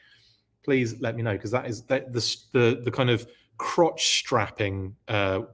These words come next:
belt thing is wicked. And I just don't know what it's from,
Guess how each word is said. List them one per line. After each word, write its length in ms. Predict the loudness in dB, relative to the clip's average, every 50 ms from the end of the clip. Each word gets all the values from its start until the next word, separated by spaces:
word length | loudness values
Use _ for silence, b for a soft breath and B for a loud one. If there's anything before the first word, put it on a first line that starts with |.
| -2
belt 300 | 0 2 2 2 -2 -4 -6
thing 180 | -6 -6 -4
is 160 | -6 -8 -8
wicked. 580 | -8 -4 0 0 0 0 -2 -6 -6 -6 -6 -8 _ _ _ _ _ _ _ _ _ _ _ _ _ -6
And 100 | -4 -2
I 60 | -2
just 460 | -2 0 0 0 0 0 -2 -6 -2
don't 260 | 2 2 2 2 0
know 200 | -2 -2 -2 0 -2
what 120 | -2 -2
it's 160 | -4 -4 -6
from, 460 | -8 -8 -6 -4 -2 -2 -4 -4 -6